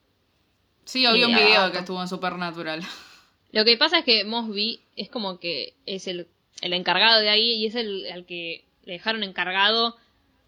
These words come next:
Speaker 2: eh, a London, digamos. Se tiene que encargar de London. Y London es una estúpida. Entonces se da cuenta que Maddie es re inteligente. Lo mejor es que Maddie está como haciendo cuentas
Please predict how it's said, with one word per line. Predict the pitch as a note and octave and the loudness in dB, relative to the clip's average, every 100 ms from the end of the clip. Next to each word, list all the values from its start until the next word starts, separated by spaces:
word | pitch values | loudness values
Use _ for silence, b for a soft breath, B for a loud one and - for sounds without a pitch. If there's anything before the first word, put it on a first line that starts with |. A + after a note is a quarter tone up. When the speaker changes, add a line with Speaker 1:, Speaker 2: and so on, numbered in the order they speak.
| _ | _
Speaker 2:
eh, | G3 F3 D#3+ | -6 -4 -2
a | E3+ | 0
London, | A3+ G#3+ F#3 E3+ E3+ | 2 2 -2 -8 -8
digamos. | E3+ E3 D#3 D3+ - _ _ _ _ _ _ _ _ - | -10 -10 -12 -18 -20 _ _ _ _ _ _ _ _ -8
Se | F#3 | 2
tiene | C4+ | 2
que | |
encargar | A3+ G#3+ A#3+ | 2 2 2
de | B3 | 2
London. | G#3+ A3 G3 G#3 | 0 0 0 -2
Y | |
London | B3+ D#4 F#4 | 0 2 2
es | B3 | 0
una | A#3+ | -4
estúpida. | A3+ - C#4+ - F#3 F3 | -8 -4 -6 -2 -2 -2
Entonces | G3 C#4 B3+ | -2 -4 -2
se | A#3 | -2
da | B3 B3+ C#4+ | 0 0 0
cuenta | C#4 A3+ G#3 | 0 0 0
que | G#3+ | 2
Maddie | C4 B3 A3 G#3+ | 4 4 4 0
es | A3 | 0
re | C#4+ | -2
inteligente. | C#4 B3+ C#4+ C4 B3 C4 b b - | 0 -2 -2 -2 -2 -4 b b -12
Lo | |
mejor | A#3 C4 G4 | -6 -4 -2
es | G#4+ | -4
que | C4+ A3+ | -4 -4
Maddie | A#3+ D4+ | 0 0
está | D4+ | 0
como | A#3 A3 | -4 -4
haciendo | B3 B3+ | -2 -4
cuentas | B3+ C4 B3 B3+ C#4 | -2 -2 2 2 2